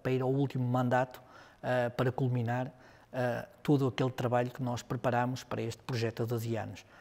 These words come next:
Não sendo assim, provavelmente Priscos tem sempre pessoas disponíveis e capazes para continuar o trabalho que temos vindo a fazer.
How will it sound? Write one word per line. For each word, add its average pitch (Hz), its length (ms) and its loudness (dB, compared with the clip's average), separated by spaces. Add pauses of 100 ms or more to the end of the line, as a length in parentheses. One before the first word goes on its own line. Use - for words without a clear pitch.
(240)
Não 175 120 2
sendo 202 240 -2
assim, 120 300 -4 (160)
provavelmente 117 600 -2
Priscos - 360 -6 (240)
tem 127 140 0
sempre 120 460 -2 (600)
pessoas 120 380 0
disponíveis 123 640 -2
e 143 80 -6
capazes 117 540 0 (260)
para 127 140 0
continuar 120 400 0
o 123 40 -4
trabalho 120 280 -2
que - 40 -20
temos 120 160 -2
vindo 120 140 -4
a - 20 -8
fazer. 147 300 -4